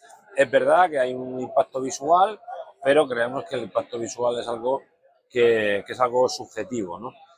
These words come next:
Que lo importante es que la, eh, el ecosistema esté protegido. Y nosotros desde Soltec, pues, promovemos lo que llamamos el concepto de ecovoltaica,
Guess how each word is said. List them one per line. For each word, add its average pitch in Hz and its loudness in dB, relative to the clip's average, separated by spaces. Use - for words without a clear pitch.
Que 113 -6
lo 113 -4
importante 120 -4
es - -4
que 135 2
la, 117 4
eh, 113 2
el 127 4
ecosistema 147 0
esté - -2
protegido. 104 -8
Y 104 -10
nosotros 151 0
desde 143 2
Soltec, 143 0
pues, 120 2
promovemos 131 0
lo 135 0
que 131 0
llamamos 131 2
el 131 -2
concepto 123 -6
de 110 0
ecovoltaica, 117 0